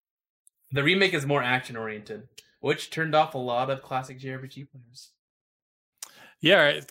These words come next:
Speaker 2: cl-, fans of the original, you know?
Speaker 1: Mm-hmm.
Speaker 2: But I
Speaker 1: Which is
Speaker 2: feel like you need that context to make the remake impactful.
Speaker 1: <laughs> I keep thinking about, uh, if you never knew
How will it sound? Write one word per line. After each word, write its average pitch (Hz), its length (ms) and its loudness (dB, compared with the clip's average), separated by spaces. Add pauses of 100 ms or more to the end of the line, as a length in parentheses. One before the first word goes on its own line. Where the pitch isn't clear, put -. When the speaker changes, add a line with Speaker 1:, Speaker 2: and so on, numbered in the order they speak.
Speaker 2:
cl-, 139 120 -12
fans 147 280 2
of 135 60 -4
the 131 120 2
original, 113 540 -6
you 123 80 -8
know? 117 160 -2
Speaker 1:
Mm-hmm. 127 120 -10 (840)
Speaker 2:
But 165 100 8
I - 20 6
Speaker 1:
Which 165 80 2
is 170 60 -8
Speaker 2:
feel 247 140 8
like 233 200 4
you 147 120 4
need 139 580 2
that 131 240 2
context 151 800 0 (560)
to 151 100 -2
make 143 200 0
the 135 100 -4
remake 120 680 0 (340)
impactful. 131 800 -2 (680)
Speaker 1:
<laughs> - 760 -8
I 160 140 4 (100)
keep - 180 -8
thinking 175 340 0
about, 139 480 4 (1500)
uh, 147 60 0
if 135 240 2
you 139 180 -4
never 139 380 0
knew 131 640 0